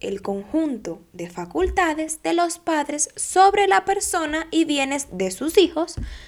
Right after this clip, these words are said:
pero solamente mientras estos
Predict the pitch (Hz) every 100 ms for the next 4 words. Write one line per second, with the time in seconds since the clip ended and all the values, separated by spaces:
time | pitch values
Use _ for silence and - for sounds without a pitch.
0 | - - - _ - 202 - - _ -
1 | - - - 339 415 480 427 381 392 349
2 | 330 320 330 320 320 302 294 294 294 294